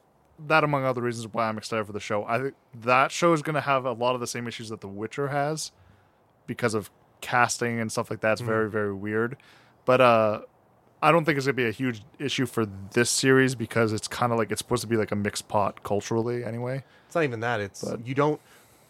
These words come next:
Speaker 2: part of the problem with the Witcher series is because they had the games come out first, ninety percent of the people who, eh,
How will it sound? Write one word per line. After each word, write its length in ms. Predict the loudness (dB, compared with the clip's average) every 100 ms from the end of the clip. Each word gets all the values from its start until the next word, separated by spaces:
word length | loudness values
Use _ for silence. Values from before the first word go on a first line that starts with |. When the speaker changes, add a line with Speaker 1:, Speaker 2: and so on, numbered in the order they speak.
| _ -2
Speaker 2:
part 220 | 0 0
of 40 |
the 80 | -2
problem 320 | -2 0 0 -4
with 160 | -4
the 80 | -4
Witcher 240 | -2 -2
series 360 | -4 -4 -6 -6
is 100 | -6
because 400 | -8 -4 -2 0
they 100 | -2
had 180 | -2 -4
the 80 | -4
games 360 | -4 -6 -6
come 140 | -6 -6
out 120 | -6
first, 360 | -4 -4 -4 -10 -20 -20 _
ninety 480 | -2 2 4 4 2
percent 580 | 0 -2 0 0 0 -6 -4
of 260 | -4 -4
the 160 | -6 -8
people 560 | -6 -10 -4 -2 -4 -8 _ _ _ _
who, 500 | -2 0 2 2 0 -4 _ _ _ _ _
eh, 300 | -12 -10 -10